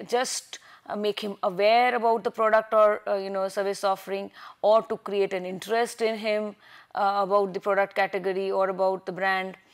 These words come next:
uh, or to create an interest in him for acquiring more information. So, uh, it could also lead towards,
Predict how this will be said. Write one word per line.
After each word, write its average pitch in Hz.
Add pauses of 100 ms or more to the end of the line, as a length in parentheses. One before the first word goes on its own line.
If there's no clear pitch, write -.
(300)
uh, 196
or 233
to 233
create 233
an 233
interest 226
in 226
him 226
for 226
acquiring 226
more 285
information. 180
So, 220 (300)
uh, 214
it -
could 247
also 247
lead 220
towards, 220